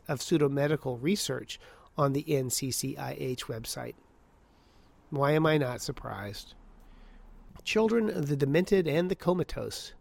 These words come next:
So much for protecting at-risk populations.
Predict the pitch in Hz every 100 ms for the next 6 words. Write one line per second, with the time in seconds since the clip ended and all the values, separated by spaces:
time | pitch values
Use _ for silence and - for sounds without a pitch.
0 | _ _ _ _ _ - 185 175 170 190
1 | 165 - 160 147 120 127 131 147 143 -
2 | 131 123 - 135 131 131 123